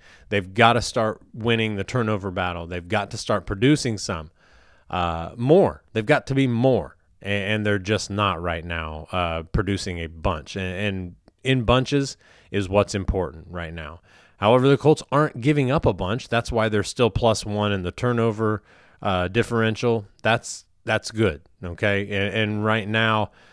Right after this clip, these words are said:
um, the Oakland Raiders are sitting at twenty-third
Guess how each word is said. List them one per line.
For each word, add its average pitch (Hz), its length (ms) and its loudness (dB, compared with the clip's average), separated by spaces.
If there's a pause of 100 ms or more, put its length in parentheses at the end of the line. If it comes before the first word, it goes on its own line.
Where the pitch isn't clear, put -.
(240)
um, 85 640 -2 (220)
the 107 260 0
Oakland 104 480 0
Raiders 104 720 -2 (420)
are 95 140 0
sitting 98 760 -4 (400)
at 90 480 -2
twenty-third 107 880 2